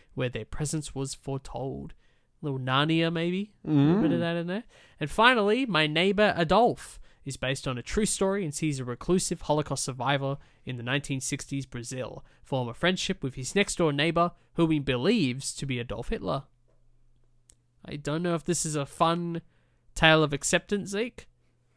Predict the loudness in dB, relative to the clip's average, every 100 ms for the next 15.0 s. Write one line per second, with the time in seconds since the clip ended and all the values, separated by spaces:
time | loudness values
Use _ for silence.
0 | _ -2 0 2 6 8 8 6 4 4
1 | 2 -2 -8 -10 -14 -4 2 6 8 8
2 | 8 8 4 2 4 6 8 8 10 8
3 | 8 4 2 2 0 -2 -4 0 0 0
4 | 4 6 4 0 -8 -14 -20 -20 -20 _
5 | _ -2 6 8 8 6 6 6 4 0
6 | 0 0 0 -4 -6 -8 -10 _ -20 _
7 | -20 _ -2 0 0 -6 -8 -2 0 2
8 | 2 2 -2 -6 -2 0 2 2 -2 -4
9 | -4 -2 -2 -2 -4 -8 -6 -2 0 0
10 | -2 -4 -4 -4 -4 -6 -4 -4 -2 -2
11 | -2 -4 -4 -4 -4 -6 -10 _ _ _
12 | -12 -8 -6 -6 -6 -6 -6 -6 -6 -6
13 | -10 -14 -18 _ _ -10 -8 -10 -12 -12
14 | -10 -12 -10 -10 -10 -10 -14 -14 -16 -18